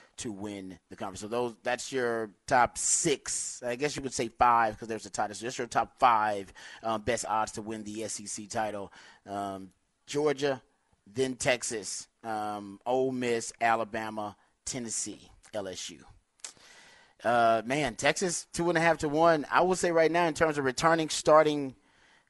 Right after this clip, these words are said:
quarterbacks, which Georgia has their returning starting quarterback too. You return all your coordinators and play callers.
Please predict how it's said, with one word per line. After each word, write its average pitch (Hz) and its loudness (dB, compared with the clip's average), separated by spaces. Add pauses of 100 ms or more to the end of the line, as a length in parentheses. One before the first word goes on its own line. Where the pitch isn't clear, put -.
quarterbacks, 123 2
which 123 -4
Georgia 135 2
has 139 4
their 135 -2
returning 135 -4
starting 131 0
quarterback 131 2
too. 127 0
You 117 -4
return 131 0
all 135 8
your 135 2
coordinators 135 2
and 120 -6
play 135 0
callers. 117 0